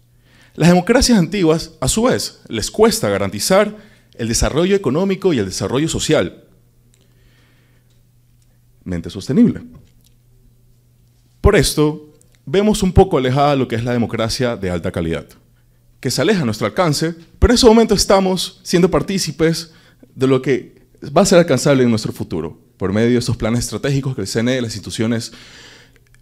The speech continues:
estatales están poniendo a nuestra disposición. El anhelo de la democracia se mantiene viva, viva en nuestros pensamientos, en nuestras actitudes, en nuestros corazones.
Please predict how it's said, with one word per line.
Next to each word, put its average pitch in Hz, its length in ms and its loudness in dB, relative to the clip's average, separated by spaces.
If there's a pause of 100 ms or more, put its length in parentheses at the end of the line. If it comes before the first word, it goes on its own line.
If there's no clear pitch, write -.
(400)
estatales 160 720 2
están 113 440 -4
poniendo 98 340 -6
a - 20 -4
nuestra 92 240 -6
disposición. - 460 -16 (4000)
El 143 120 0
anhelo 202 240 2
de 214 80 6
la 202 60 2
democracia 165 420 0
se 160 120 -2
mantiene 151 720 0 (580)
viva, 180 600 -2 (400)
viva 190 280 4
en 175 40 4
nuestros 143 220 -2
pensamientos, 123 560 0
en 113 80 -4
nuestras 98 160 -10
actitudes, 117 460 -4
en - 60 -18
nuestros 98 220 -12
corazones. - 500 -10